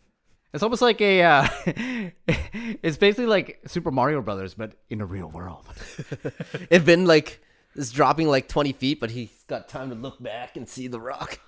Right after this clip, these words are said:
Speaker 2: <laughs>
Speaker 1: 'Cause he's that fast?
Speaker 2: Ah, fuck, that's furious. <laughs>
Speaker 1: So who do you feel was the bad guy in this foot chase?
Speaker 2: There's no bad, well, the, the Reyes? Reyes, Reyes' team guy?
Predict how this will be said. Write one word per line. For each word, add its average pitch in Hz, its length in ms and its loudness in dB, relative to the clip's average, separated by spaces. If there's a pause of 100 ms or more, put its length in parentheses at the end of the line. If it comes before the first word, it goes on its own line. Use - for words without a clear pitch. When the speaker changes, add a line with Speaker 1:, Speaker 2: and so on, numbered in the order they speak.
Speaker 2:
<laughs> - 120 -18
Speaker 1:
'Cause 104 180 -8
he's 113 200 -6
that 110 340 -2 (680)
fast? 110 680 -6 (1120)
Speaker 2:
Ah, 110 540 -14
fuck, - 460 -18
that's 71 180 -14
furious. 92 580 -10 (240)
<laughs> - 240 -14
Speaker 1:
So 180 180 4
who 196 100 6
do 262 80 2
you 339 100 0
feel 196 380 4
was 151 220 2
the 131 80 -2
bad 107 300 -2
guy 92 180 -4
in 90 140 -6
this 92 220 -12
foot 101 240 -12
chase? - 400 -16 (460)
Speaker 2:
There's - 160 -12
no 370 100 -2
bad, 87 460 -12
well, 135 300 0
the, 113 120 -6
the 101 540 -6 (1700)
Reyes? 139 520 -2 (100)
Reyes, 156 280 2
Reyes' 147 540 0
team 170 520 -2
guy? 175 380 0